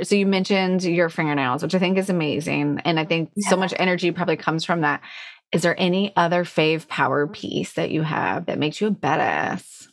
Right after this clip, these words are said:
Speaker 2: Yeah, like, I think, um, so I have these fake leather tights <laughs>
Speaker 1: Yes.
Speaker 2: from Aritzia.
Speaker 1: Yes.
Speaker 2: And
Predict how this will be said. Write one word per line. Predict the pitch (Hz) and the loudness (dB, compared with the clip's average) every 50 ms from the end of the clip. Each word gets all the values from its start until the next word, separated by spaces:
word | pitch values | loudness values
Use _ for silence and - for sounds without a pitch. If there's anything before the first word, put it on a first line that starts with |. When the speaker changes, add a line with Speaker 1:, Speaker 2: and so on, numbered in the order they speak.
| _ _ _ _ _ _ - | _ _ _ _ _ _ 4
Speaker 2:
Yeah, | 285 320 359 330 285 | 4 6 6 6 4
like, | 247 226 220 220 | 4 2 2 2
I | 233 226 - | 0 0 2
think, | 285 294 302 294 277 285 - - 240 - 226 | 0 2 2 2 0 -2 0 -2 2 4 4
um, | 226 226 226 220 220 220 214 208 208 202 214 | 4 6 6 6 6 6 4 2 0 -2 -2
so | - 233 | -2 0
I | 254 | 2
have | 254 247 247 247 | 2 2 2 4
these | 269 262 254 254 254 247 240 220 214 - - - - - _ _ _ _ _ _ _ - - - _ _ - _ _ - 180 - - - _ | 2 4 4 4 4 4 4 2 0 -2 -8 -14 -16 -18 _ _ _ _ _ _ _ -20 -20 -20 _ _ -20 _ _ -8 -8 -8 -10 2 _
fake | - 190 185 185 185 185 | 4 6 6 2 2 2
leather | 185 180 170 165 165 160 | 4 4 4 4 2 0
tights | 160 - - 151 151 151 185 240 440 - - - - | 0 2 2 2 2 2 0 0 -2 -4 -4 -6 0
<laughs> | - | 2
Speaker 1:
Yes. | 254 269 - - - - - 208 214 233 240 233 240 262 - 415 440 | 4 4 4 2 0 0 2 2 4 4 4 4 4 4 4 4 4
Speaker 2:
from | 466 392 | 4 2
Aritzia. | - - - - - - - 294 277 285 294 311 480 508 494 508 494 - - 523 - 960 - - - - | 4 4 2 2 0 0 2 4 4 6 6 6 4 4 2 -6 -8 -4 -2 2 4 4 4 2 0 2
Speaker 1:
Yes. | - 240 269 277 277 294 294 277 262 247 214 196 202 - _ _ _ _ - 523 508 494 494 494 453 349 _ _ _ - 285 | 2 4 4 6 4 4 4 4 2 2 0 -2 -6 -10 _ _ _ _ -10 -2 0 0 0 0 -8 -18 _ _ _ 0 2
Speaker 2:
And | 294 294 294 285 294 285 | 2 2 2 0 -4 -6